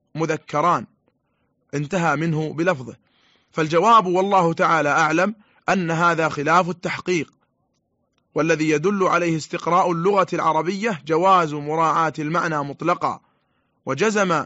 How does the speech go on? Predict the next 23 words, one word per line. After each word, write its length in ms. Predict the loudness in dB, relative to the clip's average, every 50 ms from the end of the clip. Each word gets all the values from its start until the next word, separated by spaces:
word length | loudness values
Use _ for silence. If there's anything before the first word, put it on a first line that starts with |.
| -6 -8
بجواز 520 | -8 -4 -2 0 2 2 2 2 2 0 -2
مراعاة 440 | -4 -2 -2 -2 0 0 0 -2 -2 -4
المعنى 440 | -4 -2 -2 -2 -2 -2 -4 -6 -6
في 120 | -4 -2
لفظ 220 | -2 -2 -4 -4 -6
العدد 400 | -4 -2 -2 -2 -2 -4 -6 _ -8
ابن 180 | -8 -6 -4 -4
هشام، 460 | -4 -4 -4 -2 0 0 0 0 -2 -6 _ _ _ _ _ _ _ _ _ -4
نقله 480 | -2 0 0 2 0 0 0 0 -2 -2
عنه 200 | -2 -2 -2 -2
السيوطي، 640 | -4 -6 -6 -4 -4 -2 -4 -4 -6 -8 -8 -8 -12 _ _ _ _ _ _ _ _ _ _ 0
بل 160 | 0 0 2
جزم 420 | 2 2 2 2 2 0 0 0
صاحب 360 | 0 0 0 0 2 0 -2 -2
التسهيل 720 | -4 -6 -6 -8 -8 -6 -6 -6 -4 -2 -2 -4 -4 -6 _ -10
وشارحه 640 | -10 -6 -4 -2 -2 0 0 -2 -2 -4 -4 -4 -4
الدماميني: 840 | -4 -4 -4 -4 -2 -2 -2 -2 -2 -4 -4 -4 -4 -6 -8 -10 -16 _ _ _ _ _ _ _ _ _ _ _ _ _ _ _ _ _ _ _ _ _ _ _ -4
"مراعاة 680 | 0 0 2 4 4 4 4 4 4 4 4 4 4 2
المعنى 480 | 0 -2 -2 0 0 0 0 0 -2 -2
في 140 | -2 -2 -2
واحد 400 | 0 0 0 0 0 -2 -4 -4
المعدود 580 | -4 -4 -4 -4 -4 -4 -4 -2 -2 -2 -2
متعينة". 880 | -4 -4 -4 -4 -2 -2 -2 0 0 -2 -4 -4 -4 -4 -4 -4 -4 -6